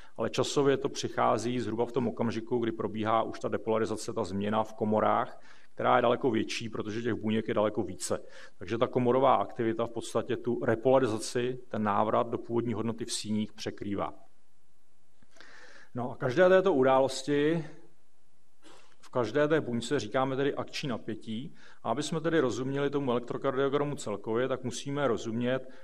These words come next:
jak to akční napětí, jak ta změna vypadá na úrovni každé té jednotlivé buňky. K tomu potřebujeme vědět trošku víc, takže já se tady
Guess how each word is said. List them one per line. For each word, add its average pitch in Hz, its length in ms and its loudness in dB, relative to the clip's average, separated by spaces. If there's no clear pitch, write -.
jak 117 220 -2
to 151 120 2
akční 127 280 0
napětí, 123 360 -2
jak 127 120 -2
ta 143 120 -2
změna 113 360 0
vypadá 110 540 0
na 120 100 -4
úrovni 117 500 -4
každé 120 320 -2
té 127 100 0
jednotlivé 113 480 0
buňky. 98 440 -6
K - 80 -12
tomu 175 500 6
potřebujeme 160 920 2
vědět 120 540 2
trošku 123 640 0
víc, 113 640 -4
takže 107 300 -2
já 123 160 6
se 131 160 -6
tady 147 400 6